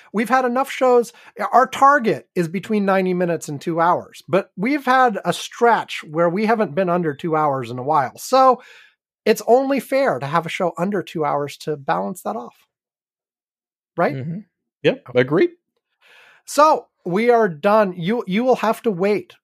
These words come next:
Speaker 1: for my review of the, of The Mitchells versus the Machines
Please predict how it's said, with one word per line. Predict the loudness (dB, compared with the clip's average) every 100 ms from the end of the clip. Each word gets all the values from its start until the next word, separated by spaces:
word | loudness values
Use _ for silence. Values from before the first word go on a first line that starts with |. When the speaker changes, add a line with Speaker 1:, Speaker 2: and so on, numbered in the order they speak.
| _ -20
Speaker 1:
for | 2 4
my | 4 4
review | 4 2 0 -2 -2 -2 -6 -8
of | -6 -4
the, | -4 -6 _
of | 0 0 0 -10
The | -4 2
Mitchells | 2 2 2 0 0 -8
versus | -2 0 0 -2 -4
the | -4
Machines | -4 -4 -2 -2 -2 -6 -12